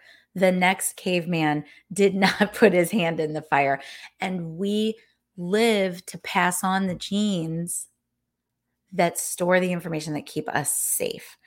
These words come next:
I don't wanna go too far into D N A, but I want you to recognize the idea that we take our past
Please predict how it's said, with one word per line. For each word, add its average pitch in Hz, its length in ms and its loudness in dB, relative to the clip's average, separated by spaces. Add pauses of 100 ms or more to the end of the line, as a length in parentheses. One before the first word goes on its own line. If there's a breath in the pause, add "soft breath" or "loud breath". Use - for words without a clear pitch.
(220 loud breath)
I - 40 -14
don't 233 140 2
wanna 240 160 0
go 220 160 4
too 202 320 -4
far 185 340 0
into 170 640 -4 (160)
D 160 220 -2
N 147 160 0
A, - 280 -6 (460 loud breath)
but 165 300 4 (340 loud breath)
I 170 120 4
want 196 540 -4
you 202 240 -2
to 190 100 -2
recognize 196 720 -2
the 208 160 -4
idea 175 520 -2 (140)
that 165 260 -2
we 196 560 -6 (320)
take 190 300 -6
our 151 260 -2
past - 840 0